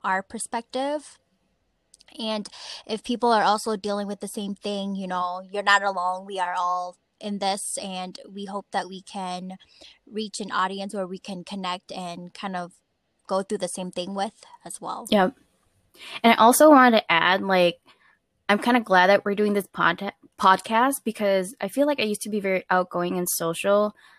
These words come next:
Speaker 2: but then I feel like in the past <laughs> few years, I haven't been outgoing or social anymore. So, like, a few things I'm looking forward to with this podcast is getting comfortable being social again with others, um,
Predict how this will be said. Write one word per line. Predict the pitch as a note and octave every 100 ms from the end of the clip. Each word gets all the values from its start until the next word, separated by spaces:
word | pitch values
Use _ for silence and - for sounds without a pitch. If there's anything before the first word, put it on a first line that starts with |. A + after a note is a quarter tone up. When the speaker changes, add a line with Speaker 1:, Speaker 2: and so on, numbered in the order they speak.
| _
Speaker 2:
but | F#3
then | F#3
I | F3+
feel | F3 G3+
like | F#3+ F3+ -
in | F#3
the |
past | F3+ F3+ F3
<laughs> |
few | G#3
years, | F#3+ F3+ F#3
I | F#3 E3+ E3
haven't | - E3 F3 F#3
been | A3 A#3+ B3+ B3+ - _ _ _ -
outgoing | A#3+ B3+ C4
or | B3+
social | B3+ C4 B3+ C4
anymore. | C4 B3+ B3+ B3+ B3 - - -
So, | -
like, | G3 F#3+
a | F#3+
few | - G#3
things | A3 G3 F#3 F#3+ -
I'm | - F3+
looking | G#3 G#3+ A#3
forward | A3+ A#3 A#3
to | - A#3+
with | A#3
this | A#3+ A#3+
podcast | - A3+ A3+ A#3 A3 A3
is | F3+ E3+ -
getting | - F#3+ F#3+ F#3+
comfortable | - F3+ F#3 F#3+
being | F3+ F3+ F3 F3
social | - D#3+ D#3 - F3+
again | E3 D#3+ D#3 F3+
with | F#3+ -
others, | G#3 G#3+ A3 A3 - - - - -
um, | F3+ F3 E3+